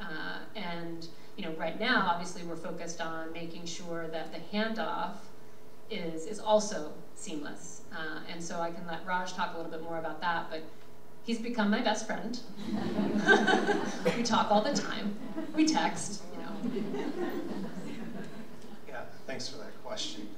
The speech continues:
Speaker 2: Um, so I've, I've been really impressed with the transition. Uh, certainly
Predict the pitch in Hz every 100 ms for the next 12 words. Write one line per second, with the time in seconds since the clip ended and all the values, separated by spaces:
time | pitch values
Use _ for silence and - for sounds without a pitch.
0 | - - 131 107 - - - - - -
1 | - 160 143 139 160 156 147 139 131 127
2 | 120 104 117 107 95 - - - - -
3 | 107 107 214 - 214 214 - 214 101 101
4 | 104 107 - 147 -